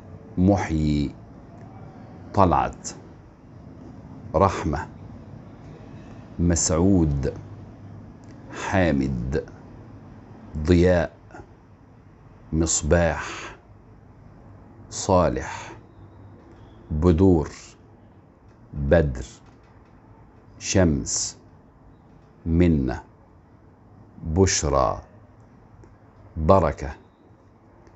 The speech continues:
بريكة، صباح، شروق، أشرقت، صبحي.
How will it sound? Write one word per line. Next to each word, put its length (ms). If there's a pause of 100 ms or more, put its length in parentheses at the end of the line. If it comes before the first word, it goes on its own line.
(340)
بريكة، 640 (1600)
صباح، 920 (1300)
شروق، 840 (1200)
أشرقت، 920 (1120)
صبحي. 640